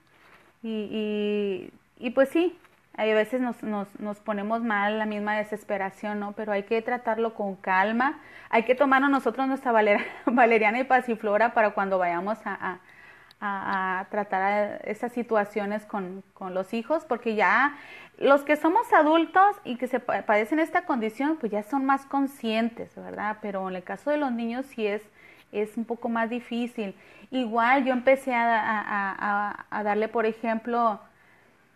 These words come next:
que en, que en la semana no comiera, eh, lo que eran las harinas,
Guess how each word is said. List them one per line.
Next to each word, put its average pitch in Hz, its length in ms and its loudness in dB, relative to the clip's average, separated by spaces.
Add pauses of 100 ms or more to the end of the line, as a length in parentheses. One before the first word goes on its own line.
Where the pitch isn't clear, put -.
(160)
que 277 80 6
en, 254 380 0
que 262 120 2
en 254 200 4
la 247 100 6
semana 277 460 4 (520)
no 233 280 -2
comiera, 240 720 0 (180)
eh, 190 640 -10
lo 214 240 -2
que 202 220 -2
eran 202 180 0
las 185 240 -6
harinas, 220 640 -2